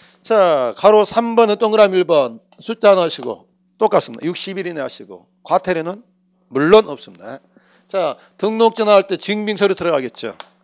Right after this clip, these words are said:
지네들이 보관하면 따로 확인하고 제출할 필요는 없다. 거기 가로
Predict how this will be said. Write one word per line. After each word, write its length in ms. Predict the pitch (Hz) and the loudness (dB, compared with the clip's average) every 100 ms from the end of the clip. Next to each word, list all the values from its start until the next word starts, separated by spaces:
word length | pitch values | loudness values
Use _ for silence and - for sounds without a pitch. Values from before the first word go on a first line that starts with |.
| _ _ _ | _ _ _
지네들이 420 | - 202 214 214 | -6 -2 0 -2
보관하면 580 | 185 196 190 165 127 98 _ _ _ _ | 0 2 2 0 -6 -12 _ _ _ _
따로 420 | 190 202 202 - _ _ _ _ | -2 0 0 -2 _ _ _ _
확인하고 600 | - 202 196 175 131 107 104 - | -10 -6 -2 -2 -2 -8 -14 -8
제출할 380 | 175 180 185 | -6 -2 -2
필요는 340 | 175 170 220 233 _ - | -2 -2 -2 -4 _ -10
없다. 540 | 160 - 127 110 92 _ _ _ | -10 -8 -8 -8 -10 _ _ _
거기 300 | - 180 202 | -6 -4 -4
가로 420 | 185 180 196 196 | 0 2 2 0